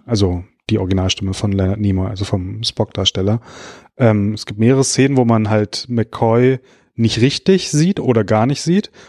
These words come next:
Wir hören die Stimme von Spock, aber es ist halt McCoy, der spricht, aber, ähm, das ist halt eine Szene,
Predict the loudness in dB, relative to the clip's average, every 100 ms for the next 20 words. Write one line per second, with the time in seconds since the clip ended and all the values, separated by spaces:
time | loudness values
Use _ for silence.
0 | -12 -8 0 2 4 4 4 2 2 0
1 | 0 -4 -6 -2 -2 0 -2 -2 -2 -2
2 | -2 0 -4 -2 0 0 0 -2 -6 -6
3 | -6 -4 -2 -4 -12 -20 -20 _ -4 2
4 | 2 2 0 -2 -6 _ -16 -4 -2 -2
5 | -2 -2 0 0 2 2 2 4 4 2